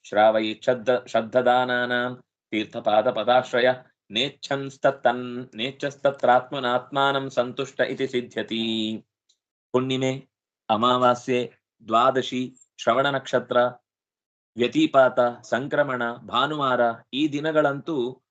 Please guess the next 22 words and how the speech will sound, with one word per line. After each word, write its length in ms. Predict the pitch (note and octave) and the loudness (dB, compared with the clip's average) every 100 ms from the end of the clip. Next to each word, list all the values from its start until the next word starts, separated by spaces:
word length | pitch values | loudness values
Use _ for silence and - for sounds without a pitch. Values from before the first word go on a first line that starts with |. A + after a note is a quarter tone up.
| _ _ | _ _
ಶ್ರದ್ಧಾಳುಗಳನ್ನೆಲ್ಲ 880 | - C#3 A#2+ D3+ D#3 D3 C#3 C#3 C#3 | 0 0 4 4 4 0 -2 -2 -2
ಕೂಡಿಕೊಂಡು 540 | C3+ - D3 C3+ C3 B2+ | -2 -4 -6 -6 -2 0
ಹರಿಭಕ್ತ 460 | A#2+ C#3+ - - C3 A#2 - - | 0 0 -2 2 2 2 -2 0
ಯಾವ 260 | A2+ C#3 | 2 0
ಫಲಾಪೇಕ್ಷೆಯನ್ನು 920 | B2+ A#2 C3+ C#3+ C#3 C#3 - C#3 C3+ C3 | 0 0 2 0 -4 -8 -8 -10 -8 -6
ಇಲ್ಲದೆ 560 | C3 C3 A#2+ G#2+ - _ _ - | -2 0 2 0 -4 _ _ -8
ಈ 120 | B2+ | -6
ಚರಿತ್ರೆಯನ್ನು 640 | C3+ B2+ C3 C3 C3 B2+ B2 | -2 0 2 0 0 -2 -2
ಹೇಳುವುದು 420 | A2+ B2+ A#2+ C3 | 0 0 0 -4
ತುಂಬಾ 260 | C3 A2+ B2 | -6 -4 -2
ಉತ್ತಮ. 500 | A2 - B2 G#2 _ _ _ _ _ _ _ - | 0 2 2 0 _ _ _ _ _ _ _ -18
ಈ, 40 | |
ಈ 360 | - - C3+ D3+ | -14 -2 2 4
ಕಥೆಯನ್ನ 480 | C#3+ C#3 D#3+ D#3 D3+ | 4 0 0 0 -2
ಹೇಳುವವನು, 720 | A#2+ A#2 C#3 D3+ C#3+ C#3+ D3 _ _ _ _ _ C3 | 0 2 4 4 2 -4 -8 _ _ _ _ _ 2
ಹೇಳಿದ್ದನ್ನ 500 | D3+ E3 C#3+ D3+ D3 | 4 2 0 0 2
ಹರಿಸ್ಮರಣೆಯೊಟ್ಟಿಗೆ 960 | B2+ D3 D3 D3 D3 C#3 C#3 D3 C3 | 0 0 -4 -6 -4 -4 -4 -4 -6
ಕೇಳುವವನು, 720 | B2+ B2+ D3+ D3+ C#3 C#3 D3 _ _ _ | 0 2 4 4 2 -2 -8 _ _ _
ಇಬ್ಬರಿಗೂ 560 | A2 A#2 A2+ D#3+ E3 F3+ | -8 -4 2 4 6 4
ಕೂಡ 200 | D#3+ D3+ | 4 4
ಸಕಲಾಭೀಷ್ಟಗಳು 1120 | C3+ B2+ B2+ C#3 D3 D#3 D#3 D3+ - C3+ C3 | 4 4 0 2 4 6 4 0 -4 -8 -8
ತಾನಾಗಿಯೇ 840 | C3+ A#2 B2+ C3+ C3+ C3 C3 E3+ | -2 -2 -2 -4 -4 -2 -2 -4